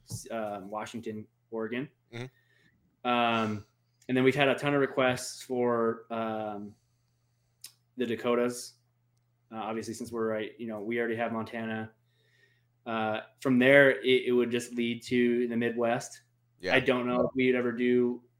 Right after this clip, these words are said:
Speaker 1: reach out far east. It's hard to say. I mean, like, that, that would be definitely down the road.
Speaker 2: Yeah.
Speaker 1: Um, but, um, our, our next step would be the,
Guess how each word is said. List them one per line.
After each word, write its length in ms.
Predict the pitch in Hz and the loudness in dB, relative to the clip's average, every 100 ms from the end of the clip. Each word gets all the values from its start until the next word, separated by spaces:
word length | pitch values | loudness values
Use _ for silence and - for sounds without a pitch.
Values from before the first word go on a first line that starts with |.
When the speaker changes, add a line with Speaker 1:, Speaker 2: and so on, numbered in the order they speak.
| _ _ _ _ | _ _ _ _
Speaker 1:
reach 260 | 127 131 131 | -6 -2 -2
out 180 | 120 - | -4 -2
far 200 | 123 120 | 0 2
east. 180 | 120 | 2
It's 140 | 131 - | 0 2
hard 140 | 147 | 2
to 60 | 131 | 4
say. 420 | - 131 127 131 | 4 6 6 4
I 60 | 135 | 2
mean, 340 | 131 123 120 | 4 4 2
like, 360 | 123 120 - - | 2 2 -2 -4
that, 180 | 131 135 | -2 2
that 80 | |
would 100 | 135 | 4
be 80 | 135 | 4
definitely 280 | 131 127 131 | 2 2 0
down 140 | 123 | -2
the 60 | 117 | -4
road. 360 | 104 104 127 147 _ | -6 -4 -4 -6 _
Speaker 2:
Yeah. 360 | - 123 120 | -2 0 0
Speaker 1:
Um, 100 | 117 | -2
but, 180 | 113 120 113 - _ | 2 2 2 -4 _
um, 480 | 123 120 113 107 101 - _ _ _ _ _ _ _ - _ | -4 -2 -2 -6 -10 -16 _ _ _ _ _ _ _ -20 _
our, 140 | 123 127 | 0 2
our 140 | 127 | 4
next 340 | 135 143 143 - | 6 6 4 0
step 340 | - 127 - | 0 0 0
would 120 | 120 | -4
be 440 | 117 113 113 107 - _ | -2 0 0 -2 -8 _
the, 480 | 120 110 107 107 | -4 -2 -2 -4